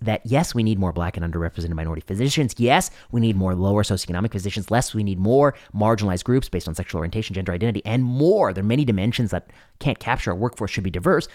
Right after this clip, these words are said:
However, we cannot concede to people who are anti-diversity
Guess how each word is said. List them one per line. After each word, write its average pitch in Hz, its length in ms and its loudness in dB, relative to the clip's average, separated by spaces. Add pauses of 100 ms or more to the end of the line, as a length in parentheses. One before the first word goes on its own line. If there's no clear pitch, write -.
(160)
However, 190 520 0 (220)
we 170 80 -4
cannot - 380 -4
concede 131 680 0 (280)
to - 80 -6
people - 360 0
who 190 260 0
are 113 360 2 (640)
anti-diversity 104 1040 0